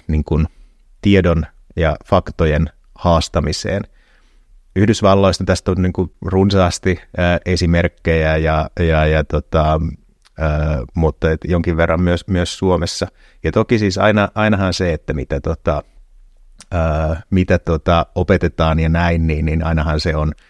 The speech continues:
tietynlaista valintaa, mut et sellaista, niin kun, äm,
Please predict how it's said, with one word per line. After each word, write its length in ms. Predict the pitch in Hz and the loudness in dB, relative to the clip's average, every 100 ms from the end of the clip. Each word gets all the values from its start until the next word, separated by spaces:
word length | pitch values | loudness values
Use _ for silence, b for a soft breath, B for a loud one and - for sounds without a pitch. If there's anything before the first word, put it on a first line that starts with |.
| b | b
tietynlaista 640 | - 82 82 78 82 - 80 | -4 0 2 0 0 -2 2
valintaa, 600 | 82 82 82 85 80 - - | 2 2 0 0 -2 -2 -2
mut 260 | 85 82 | -2 0
et 140 | 80 - | -2 0
sellaista, 420 | 82 78 - 78 | 0 0 -2 -2
niin 200 | 80 78 | -2 -2
kun, 260 | 90 82 - b b b - 85 85 82 82 | 0 -2 -4 b b b -6 -2 0 2 0
äm, 240 | 80 80 | 0 -2